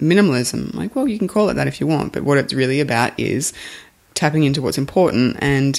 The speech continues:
you know, going and living in accordance with that. And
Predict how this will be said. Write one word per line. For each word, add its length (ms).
you 120
know, 160
going 320
and 100
living 400
in 80
accordance 320
with 160
that. 400
And 300